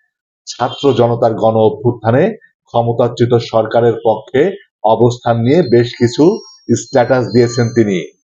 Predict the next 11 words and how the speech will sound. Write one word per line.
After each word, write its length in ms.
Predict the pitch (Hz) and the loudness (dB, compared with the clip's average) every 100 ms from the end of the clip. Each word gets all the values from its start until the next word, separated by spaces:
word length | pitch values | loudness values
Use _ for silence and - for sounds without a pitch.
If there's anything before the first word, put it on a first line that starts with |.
| _ _ | _ _
এছাড়া 420 | 117 123 127 117 | 0 0 0 2
আওয়ামী 560 | 151 214 113 127 131 127 | 2 2 0 2 0 2
লীগের 260 | 127 123 120 120 | 2 2 0 0
পক্ষে 360 | 117 - 160 | -4 -2 -4
শক্ত 420 | 156 123 120 - 123 | -2 -4 -4 0 0
অবস্থান 520 | 113 117 117 - 117 | 2 0 -2 -4 0
নিয়ে 220 | 123 175 | 2 2
বেশ 280 | 120 117 - | 2 0 0
কিছু 280 | 123 123 170 | -4 0 -2
পোস্টও 460 | - 123 120 123 | 2 -2 0 -2
করেছেন। 420 | 113 113 - 101 | 2 2 2 -4